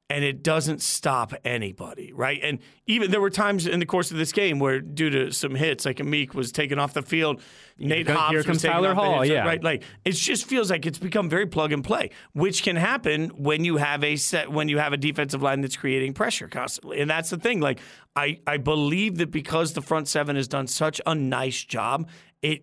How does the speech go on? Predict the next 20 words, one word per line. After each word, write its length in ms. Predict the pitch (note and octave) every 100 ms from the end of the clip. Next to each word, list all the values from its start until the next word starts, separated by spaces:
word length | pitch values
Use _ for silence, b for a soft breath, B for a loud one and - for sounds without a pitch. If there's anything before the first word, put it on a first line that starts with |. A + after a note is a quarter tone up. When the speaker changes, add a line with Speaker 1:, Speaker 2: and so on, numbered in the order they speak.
| -
Speaker 1:
just 500 | B2 B2 D3+ D#3+ -
creates 480 | - E3 D3 C#3+ C#3
the, 120 | -
it, 280 | C#3 C#3 D3+
it 100 | - C3+
creates 340 | F3 D#3 B2+
ghosts. 480 | - A#2 A2 G2 F#2 -
Speaker 2:
Mm-hmm. 40 | b b
Speaker 1:
And 100 | D3
that 160 | D3+ D3+
helps 360 | D3 D#3+ C#3+ -
with 100 | C#3
the 60 |
coverage. 360 | - C#3+ A2+ B2+
And, 140 | D3 - B B
you 80 | F3+
know, 100 | F3+
frankly, 400 | G3+ F3+ E3+ E3
I, 180 | E3 E3 D#3+
I, 160 | E3